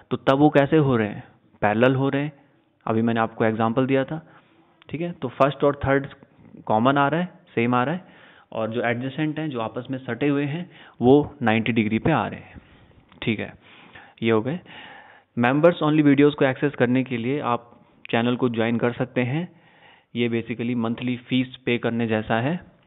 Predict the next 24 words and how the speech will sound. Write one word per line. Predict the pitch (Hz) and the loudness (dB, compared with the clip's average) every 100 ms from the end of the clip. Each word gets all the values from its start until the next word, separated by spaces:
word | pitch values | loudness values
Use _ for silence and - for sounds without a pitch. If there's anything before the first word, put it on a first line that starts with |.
| _ _ - | _ _ -6
तो | 107 113 - - - - | -6 -6 -12 -20 -16 -2
आप | 113 117 | -2 2
ये | 113 | 0
काम | 117 113 | 2 2
कर | 120 127 | 2 2
सकते | 131 127 127 | 0 0 0
हैं। | 127 143 147 - - _ _ _ _ 120 | 2 0 -4 -16 -20 _ _ _ _ 4
और | 113 110 110 120 - - - - 113 | 4 4 0 -6 -14 -20 -20 -12 0
detail | 120 120 135 135 | 2 6 6 6
जानने | 117 120 131 | 4 4 4
के | 127 | 4
लिए | 131 123 | 4 4
आप | 117 117 - 123 - - - - _ _ _ _ _ - _ - | 2 0 -6 -12 -14 -20 -20 -20 _ _ _ _ _ -20 _ -2
playlist | 123 123 139 - | 4 6 4 4
को | 131 | 4
visit | 127 131 127 | 4 4 2
कर | 127 | 2
सकते | 135 131 127 | 0 -4 -4
हैं | 131 131 | -2 -2
कि | 123 | -2
उसमें | 113 117 | -2 -2
कितनी | 107 120 123 | -2 0 2
videos | 120 120 131 123 | 4 4 4 2
हैं। | 127 131 | -2 -6